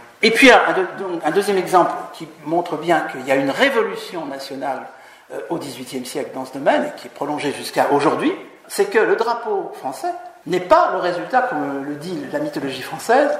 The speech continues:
du croisement entre le drapeau blanc de l'ancienne monarchie et les couleurs de Paris. C'est pas du tout comme ça que ça s'est passé. Le tricolore bleu, blanc, rouge, via la Révolution américaine, et remontant sans doute au Prince-Uni, c'est le tricolore en dix-sept cent quatre-vingt-six, sept,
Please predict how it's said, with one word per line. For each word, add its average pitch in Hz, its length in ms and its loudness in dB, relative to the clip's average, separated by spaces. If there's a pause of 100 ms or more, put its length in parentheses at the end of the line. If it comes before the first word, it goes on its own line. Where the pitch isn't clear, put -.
(160)
du 165 80 -6
croisement 196 360 8
entre 147 240 8
le 110 80 6
drapeau 226 340 6
blanc - 540 2
de 135 60 -12
l'ancienne 139 380 -10
monarchie 135 460 -8 (480)
et 247 400 6
les 143 240 -2
couleurs 185 280 4
de - 80 0
Paris. 208 260 4
C'est - 140 -10
pas 190 100 0
du - 80 -2
tout - 120 -8
comme 185 140 -4
ça 233 100 -6
que 240 60 -6
ça 156 80 -6
s'est 135 140 -8
passé. 220 280 -6 (280)
Le 339 120 2
tricolore 247 560 6
bleu, 180 100 2
blanc, 165 200 2
rouge, - 260 -6 (320)
via 180 280 6 (160)
la 185 60 0
Révolution 196 320 -6
américaine, 165 580 -8
et 139 40 -10
remontant 202 460 2
sans 180 140 -2
doute 190 240 -6 (260)
au 143 40 -10
Prince-Uni, 156 560 -10 (260)
c'est - 240 6
le 202 100 8
tricolore 226 800 4
en 180 60 -10
dix-sept 185 180 -12
cent 160 340 -4 (300)
quatre-vingt-six, 143 840 -4
sept, - 440 -2